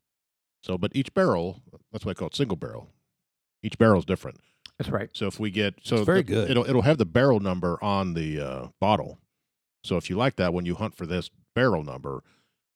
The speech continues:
Speaker 1: But if you get a different barrel, it could taste different than this.
Speaker 2: Right.
Speaker 1: So.
Speaker 2: Probably not by much, but, but man, if you're,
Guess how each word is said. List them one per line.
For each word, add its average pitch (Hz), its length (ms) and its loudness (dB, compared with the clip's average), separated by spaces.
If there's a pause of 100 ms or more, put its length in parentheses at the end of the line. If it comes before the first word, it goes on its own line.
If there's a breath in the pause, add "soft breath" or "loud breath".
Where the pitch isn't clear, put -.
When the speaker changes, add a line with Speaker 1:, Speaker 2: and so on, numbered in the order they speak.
(160)
Speaker 1:
But 92 200 0
if 95 120 -8
you 90 60 -10
get 90 120 -2
a - 20 -6
different 117 240 0
barrel, 127 280 4
it 110 80 -2
could - 120 -6
taste 90 180 -2
different 101 240 -2
than - 140 -16
this. - 300 -16 (200)
Speaker 2:
Right. 95 400 -10 (1080)
Speaker 1:
So. - 140 -10
Speaker 2:
Probably 233 240 6
not 156 240 0
by 107 160 0
much, 107 420 -2
but, 110 220 -4
but 113 180 -4
man, 123 220 2
if 92 100 -10
you're, 143 140 2